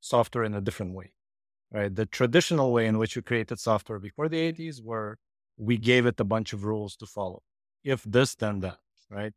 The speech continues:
The way that we are creating it in the A I paradigm is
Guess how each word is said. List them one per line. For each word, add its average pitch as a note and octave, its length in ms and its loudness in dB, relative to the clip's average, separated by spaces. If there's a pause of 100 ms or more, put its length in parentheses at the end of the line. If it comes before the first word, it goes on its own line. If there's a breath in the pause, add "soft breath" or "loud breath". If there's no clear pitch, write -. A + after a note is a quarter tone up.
(480)
The A2 180 -2
way C3 280 6
that A#2+ 340 6
we A#2 240 2
are G#2+ 280 4
creating A2+ 460 -4
it G#2+ 260 -4
in G#2+ 200 -12
the A#2 180 -14
A C3 140 4
I F3+ 140 8
paradigm G#2+ 720 -4
is G#2 400 -8